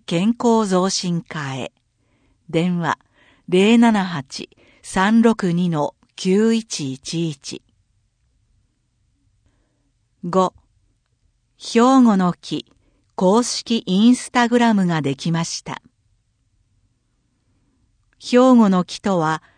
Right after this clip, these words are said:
県内の森林で生育する樹木と、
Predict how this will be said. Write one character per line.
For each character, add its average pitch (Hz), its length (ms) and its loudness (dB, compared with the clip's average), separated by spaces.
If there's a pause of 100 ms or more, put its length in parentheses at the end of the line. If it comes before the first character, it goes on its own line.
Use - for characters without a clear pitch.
(180)
県 254 300 4
内 226 240 4
の 170 80 0
森 165 400 -2
林 208 240 2
で 190 140 -2
生 180 320 -2
育 214 260 -6
す 196 180 -4
る 190 140 0
樹 185 160 -2
木 196 280 -2
と、 - 260 -10